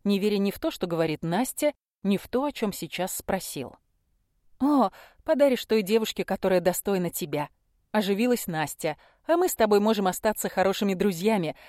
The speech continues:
Олег, я много думала о нас с тобой. Ты правда очень хороший человек, достойный мужчина, и я ценю».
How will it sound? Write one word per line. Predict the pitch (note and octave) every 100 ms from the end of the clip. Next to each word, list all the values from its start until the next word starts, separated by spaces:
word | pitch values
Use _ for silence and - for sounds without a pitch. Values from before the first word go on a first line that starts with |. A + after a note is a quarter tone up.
| - -
Олег, | G3+ G#3 F#3+ -
я | F3 E3+
много | F#3 G#3 F#3+
думала | G#3 C#4+ G3+ E3+
о |
нас | D#3+ D#3
с | -
тобой. | E3 D#3+ D#3+ C#3+ - - -
Ты | C4
правда | C4 A#3 F#3 F#3
очень | C4+ C#4+ - B3
хороший | - G#3+ A3+ A3+
человек, | - G3+ F#3 F3 E3
достойный | F#3 - A#3+ A#3 G#3
мужчина, | F#3 - G3 F#3+
и | F#3 A3+
я | F#3+ A#3+
ценю». | A#3 A#3+ A3+ B3+